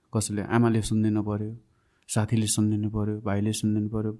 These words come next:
बाबाले सुनिदिनु पऱ्यो, जसले, जसले भन्छ नि, कोही हुनु पऱ्यो कि। त्यो सर्कलहरू डेभलप गर्ने सिस्टम, अ, त्यो सोसाइटीमै त्यो अवेरनेस, कोही भएन भने काउन्सिलर हुनु पऱ्यो स्कुलमा, त्यसले पनि फाइदा गर्छ नि,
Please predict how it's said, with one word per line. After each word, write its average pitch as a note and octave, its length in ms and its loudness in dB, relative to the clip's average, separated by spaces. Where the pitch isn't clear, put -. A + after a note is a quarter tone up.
बाबाले G#2+ 260 6
सुनिदिनु G#2 380 -2
पऱ्यो, G#2+ 200 -2
जसले, C3 300 10
जसले A#2 300 6
भन्छ F#2+ 340 -2
नि, A#2 200 -2
कोही B2+ 180 10
हुनु A#2 280 10
पऱ्यो G2 280 2
कि। A#2 60 -4
त्यो D#3+ 100 10
सर्कलहरू C#3 600 6
डेभलप B2 360 6
गर्ने A2+ 300 2
सिस्टम, A#2 540 -2
अ, G2+ 280 -4
त्यो A2+ 220 2
सोसाइटीमै C3 680 4
त्यो A#2 140 0
अवेरनेस, A2 520 6
कोही D3 220 12
भएन G2+ 240 6
भने A2 160 6
काउन्सिलर C3+ 400 4
हुनु G2 180 -4
पऱ्यो A2 160 -2
स्कुलमा, A2+ 400 -2
त्यसले D3 200 0
पनि F#3 160 0
फाइदा G#2+ 220 -2
गर्छ - 260 -8
नि, B2+ 140 -4